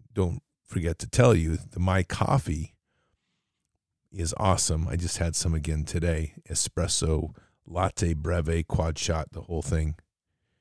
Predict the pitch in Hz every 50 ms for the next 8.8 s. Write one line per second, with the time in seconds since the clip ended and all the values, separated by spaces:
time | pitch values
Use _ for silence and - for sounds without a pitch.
0 | _ _ - - 104 104 - _ - _ _ _ _ - - 98 92 - - 92
1 | 85 80 80 - - - 117 107 104 - - - - - - 131 135 - 135 98
2 | 87 101 107 - 90 110 123 - - 139 120 120 110 101 95 82 - - - 98
3 | 92 90 87 - 92 90 87 87 - - - 80 82 80 - - - 76 78 80
4 | 80 - - - 92 92 90 87 85 - - 87 80 71 69 78 78 78 80 76
5 | 71 - - - _ _ _ _ _ _ _ _ _ _ _ _ _ _ _ -
6 | - 92 90 90 82 87 87 - - 95 82 - 110 110 - - - 107 101 101
7 | 98 98 - - - - - 78 82 85 78 101 110 104 - - 101 101 98 95
8 | 90 85 92 90 87 - - - - 95 92 - - - 82 82